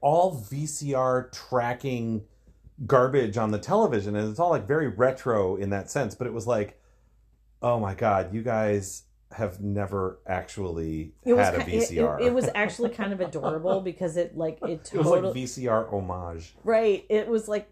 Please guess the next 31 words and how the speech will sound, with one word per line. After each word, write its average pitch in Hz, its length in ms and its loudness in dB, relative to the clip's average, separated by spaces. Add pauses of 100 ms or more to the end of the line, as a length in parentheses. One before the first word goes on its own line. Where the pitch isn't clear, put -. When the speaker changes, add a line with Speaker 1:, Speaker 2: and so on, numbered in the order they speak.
Speaker 2:
it 196 160 -8
completely 208 460 -4
did 196 180 -6
not 160 240 -4
understand 156 520 -6
how 147 140 -6
any 151 260 -6
of 143 80 -6
that 143 200 -6
stuff 139 280 -6
worked. - 300 -8
Speaker 1:
Yeah. 90 180 0 (240)
It, 202 240 2
it, 185 260 -6
and 170 260 2
in 180 160 2
contrast, 151 460 2
like, 131 180 2
one 139 200 0
movie 123 220 -2
that 101 200 -2
really 110 320 -4
got 95 180 0
it 92 120 -6
right 87 180 -4
was 85 100 -10
Kung 87 240 -6
Fury. 73 380 -8 (380)
Speaker 2:
<laughs> 294 80 8 (880)
Speaker 1:
Like, 87 320 -4
they 113 460 2